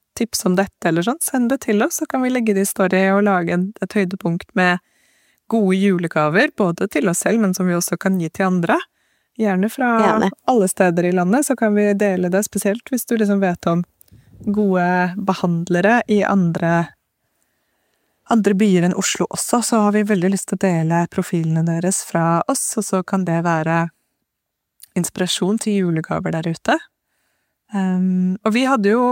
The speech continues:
Speaker 1: vi laget jo en episode for to år siden hvor det fortsatt ligger en del gode julegavetips, sånn som å pakke inn favorittbøkene sine og gi det videre. Det synes jeg er et skikkelig hyggelig, skikkelig hyggelig tips. Det skal jeg også gjøre i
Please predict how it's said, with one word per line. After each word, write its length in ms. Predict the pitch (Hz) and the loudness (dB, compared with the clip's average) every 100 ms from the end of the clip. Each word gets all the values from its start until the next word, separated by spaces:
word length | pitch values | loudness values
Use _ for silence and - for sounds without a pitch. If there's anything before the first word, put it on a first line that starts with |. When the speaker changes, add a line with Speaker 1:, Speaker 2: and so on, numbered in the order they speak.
| 240 240 269 | 2 0 0
Speaker 1:
vi 80 | 240 | 2
laget 320 | 233 190 190 | 4 2 2
jo 80 | 233 | 0
en 60 | |
episode 300 | 233 - 202 180 | 0 0 0 0
for 80 | |
to 220 | 185 180 175 | -2 -2 -2
år 60 | 160 | 0
siden 220 | 175 208 | 2 2
hvor 80 | 202 | 2
det 80 | - | 0
fortsatt 320 | 165 247 233 | -2 -2 0
ligger 220 | 170 175 | 0 0
en 80 | 180 | 0
del 160 | 175 180 | 0 2
gode 160 | 180 175 | 2 2
julegavetips, 720 | 180 170 170 165 160 240 - - | 2 0 -2 -4 -2 -2 -2 -2
sånn 100 | 175 | -2
som 180 | - 180 | 0 -2
å 40 | - | 0
pakke 320 | 190 - 175 | -4 -2 -4
inn 80 | 165 | -2
favorittbøkene 800 | 165 165 165 - 160 - - 156 | 0 0 -2 -4 -6 -4 -4 -4
sine 240 | - 160 | -2 -2
og 80 | 254 | 0
gi 80 | 226 | -2
det 140 | 175 175 | -2 -2
videre. 320 | 160 - 466 - _ _ - - _ _ - | -2 -2 -4 -4 _ _ -20 -20 _ _ -6
Det 120 | 196 | -4
synes 160 | 262 240 | -2 0
jeg 80 | 220 | 0
er 80 | 185 | -2
et 80 | - | -4
skikkelig 260 | 226 - 180 | -4 -2 0
hyggelig, 300 | 185 170 165 170 170 170 160 185 | 0 0 0 2 2 2 0 -4
skikkelig 280 | - - 165 170 | -8 -4 -2 0
hyggelig 220 | 165 160 | -2 -2
tips. 180 | - - | -2 -2
Det 80 | 190 | -4
skal 220 | - 233 | 0 0
jeg 80 | 196 | 0
også 160 | - 185 | 0 0
gjøre 220 | 175 | 0
i 40 | 170 | -2